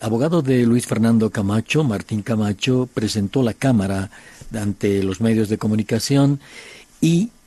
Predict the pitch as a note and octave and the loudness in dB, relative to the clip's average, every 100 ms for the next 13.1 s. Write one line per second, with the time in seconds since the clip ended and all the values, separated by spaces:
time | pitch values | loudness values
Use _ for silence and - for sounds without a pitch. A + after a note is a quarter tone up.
0 | _ - D3+ D#3 C3+ - F#3+ - D#3 - | _ -4 0 0 -2 0 -2 0 -2 0
1 | C3 D3 E3 D3 C3 C3+ D3 C3+ B2 B2 | 0 0 0 -2 -2 0 0 0 0 0
2 | B2+ B2 - A#2+ A#2+ A2+ A2 - A2 G#2+ | 0 -2 -4 -2 0 0 -2 -6 -4 -2
3 | G2+ G#2 G#2 B2+ G#3 D3+ A2 A2+ G#2+ A2 | -2 -2 0 2 2 2 2 0 0 -4
4 | G#2 A#2 A#2 G#2 - B2+ A2 A2+ A2+ G#2+ | -2 0 2 0 -2 -2 0 -2 -4 -4
5 | - - E3 B2+ A2 - - G#2+ - A2 | -4 0 2 2 0 -4 -6 -6 -4 -4
6 | A#2 G#3 - _ - - _ - A#2 A2 | -4 -6 -10 _ -20 -20 _ -6 -2 0
7 | G#2 - - _ _ _ - B2+ D3 F3+ | -2 -8 -20 _ _ _ -6 0 4 4
8 | E3+ E3+ D#3 _ C3 B2+ D#3 - - _ | 4 2 -4 _ -2 0 0 -2 -12 _
9 | _ _ _ - A#2 C3+ C3+ C3 C3 A2+ | _ _ _ -2 0 0 0 0 0 0
10 | A#2+ C3 B2+ A#2 A2+ A#2 G#2+ - A#2+ B2+ | -2 -2 0 0 0 -2 -4 0 0 2
11 | C#3 A#2+ G#2 A2+ A2 A#2 A2 G2+ A#2 A2 | 0 -2 -4 -2 0 2 2 2 0 2
12 | A2 A#2 - G2+ F#2+ F#2 - C3+ G2 D2 | 0 -4 -6 -4 -4 -4 -2 0 -2 -6